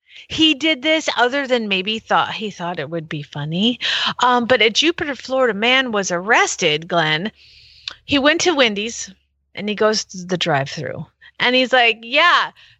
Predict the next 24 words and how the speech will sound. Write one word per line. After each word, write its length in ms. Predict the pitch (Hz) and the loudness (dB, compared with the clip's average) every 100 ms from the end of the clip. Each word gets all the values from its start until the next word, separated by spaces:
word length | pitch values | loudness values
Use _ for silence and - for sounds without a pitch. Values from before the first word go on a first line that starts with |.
| - | -18
can 180 | 330 381 | -10 -2
I 180 | 494 466 | 0 0
get 200 | 392 392 | 0 -2
me 220 | 370 392 381 | -2 -6 -6
some, 420 | 285 254 233 233 | -4 -4 -2 0
uh, 560 | 226 214 202 190 175 165 190 208 214 | 2 2 0 0 -2 -4 -16 -20 -10
Wendy's 600 | 240 320 311 311 311 - | 0 0 2 0 0 -6
food 500 | - 302 339 349 320 | -2 2 4 4 2
and 360 | 269 240 240 233 | 2 2 2 2
a 80 | 226 | 0
drink?" 460 | 233 302 370 302 - | 4 4 4 0 -4
And 220 | 233 226 | -2 -2
so 240 | - 240 226 | -2 -2 0
she, 480 | - 262 247 208 233 | -2 0 0 0 -4
he 100 | 240 | -4
pulls 440 | - 269 269 294 | -4 -4 -2 -2
his, 240 | 277 254 202 | 0 0 0
uh, 260 | 202 214 160 | 0 0 2
uh, 260 | 202 147 - - | -2 -2 -8 -6
car 460 | 269 269 262 240 | 2 4 4 2
around 480 | 233 262 262 240 220 | 2 2 2 -2 -6
to 100 | - | -12
the 120 | 247 262 | -8 -2
window 640 | 392 370 370 311 226 | -2 2 2 2 0